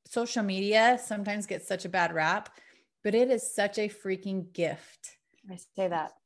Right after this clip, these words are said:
Speaker 2: all the time.
Speaker 1: Such a gift that we get this small space. And this makes me emotional because it really is so powerful. The messages that you can receive from this one,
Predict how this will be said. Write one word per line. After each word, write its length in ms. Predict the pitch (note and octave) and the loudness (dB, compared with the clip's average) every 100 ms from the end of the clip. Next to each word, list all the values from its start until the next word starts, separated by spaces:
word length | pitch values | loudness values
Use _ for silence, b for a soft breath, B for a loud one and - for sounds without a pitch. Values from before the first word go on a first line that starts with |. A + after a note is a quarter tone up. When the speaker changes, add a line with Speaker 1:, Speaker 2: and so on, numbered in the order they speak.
| - | -8
Speaker 2:
all 100 | F3+ | -6
the 60 | |
time. 260 | F3+ E3+ D3+ | -6 -8 -8
Speaker 1:
Such 560 | - - - B3 C4 C4 | -16 -18 -4 2 2 0
a 80 | C#4+ | -2
gift 420 | B3+ E4 C4 - | 2 4 2 2
that 160 | G3 G3 | 2 2
we 120 | G#3+ | -2
get 340 | F3+ A3+ A#3+ | 2 2 4
this 260 | C4 G#3+ - | -2 -2 -10
small 520 | - - - A3 A3 A#3 | -10 -8 -2 0 2 0
space. 340 | - A3 F#3+ | -2 -2 -2
And 100 | F#3+ | -4
this 140 | G3 | -4
makes 240 | A3 A3+ A#3 | -2 -4 -2
me 80 | A3 | -2
emotional 420 | G3 A3 A3 F#3 | 0 -2 -2 -4
because 300 | F3 F#3+ F3+ | -4 -2 -4
it 100 | F#3 | -2
really 220 | G#3 G#3+ | 0 0
is 140 | F3+ | 0
so 120 | F3+ F3+ | -2 -4
powerful. 640 | - A3 G#3+ G3 F3 E3+ B B B B B F#3+ | 2 4 4 2 -2 -2 B B B B B -2
The 100 | G#3+ | 4
messages 640 | A3 C4+ C#4 A3 G#3 F#3 | 6 4 2 -2 -2 0
that 160 | F#3 F#3+ | -2 -2
you 120 | F#3+ | -6
can 180 | - G3 | -4 -4
receive 460 | F#3 - C4+ F#3+ | -4 -2 0 0
from 220 | - A3+ | 0 0
this 200 | G#3+ G#3 | 2 0
one, 560 | G3+ G3+ A#3 B3+ C4+ C#4+ | -2 0 2 4 4 0